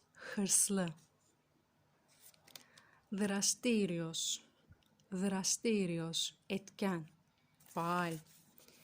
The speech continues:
Ev metavolos. Ev metavolos. Değişken. Çabuk değişen kişi. Ekdikitikos. Ekdikitikos.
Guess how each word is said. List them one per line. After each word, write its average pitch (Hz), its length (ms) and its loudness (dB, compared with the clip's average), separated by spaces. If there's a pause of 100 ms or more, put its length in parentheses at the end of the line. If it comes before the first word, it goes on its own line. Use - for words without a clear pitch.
(760)
Ev 226 280 2 (220)
metavolos. 175 1200 -2 (520)
Ev 202 260 -2 (140)
metavolos. 175 1120 -2 (360)
Değişken. 185 920 0 (400)
Çabuk 196 340 -8
değişen 170 480 -2
kişi. 160 440 -6 (2250)
Ekdikitikos. - 1200 -2 (640)
Ekdikitikos. 208 1300 -4